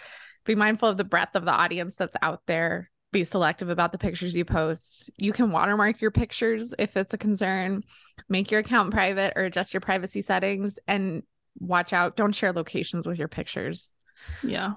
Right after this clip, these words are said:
Speaker 1: So it
Speaker 2: Is
Speaker 1: is
Speaker 2: it okay if I do it, like, after I'm not there anymore?
Speaker 1: Yeah.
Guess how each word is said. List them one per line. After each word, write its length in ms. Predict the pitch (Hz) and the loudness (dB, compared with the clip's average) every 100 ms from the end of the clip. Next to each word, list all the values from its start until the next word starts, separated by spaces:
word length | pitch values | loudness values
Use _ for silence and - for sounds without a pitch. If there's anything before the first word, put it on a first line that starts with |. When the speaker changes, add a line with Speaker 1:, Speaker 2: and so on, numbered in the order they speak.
| - | 2
Speaker 1:
So 340 | 190 175 165 - | 4 4 0 2
it 140 | 247 | 4
Speaker 2:
Is 120 | 285 302 | 6 6
Speaker 1:
is 60 | |
Speaker 2:
it 60 | 302 | 4
okay 360 | 285 277 277 311 | 4 2 4 2
if 160 | 320 | 0
I 100 | 311 | 0
do 220 | 240 233 214 | 2 2 2
it, 100 | 190 | 2
like, 180 | 196 | 0
after 360 | - 175 - 208 | 0 -2 -2 0
I'm 160 | 202 165 | 0 0
not 220 | 156 - | -2 -2
there 240 | 143 147 | -2 -2
anymore? 500 | 156 180 185 185 202 - _ - | -2 0 2 2 0 -4 _ 0
Speaker 1:
Yeah. 340 | 285 320 | 4 4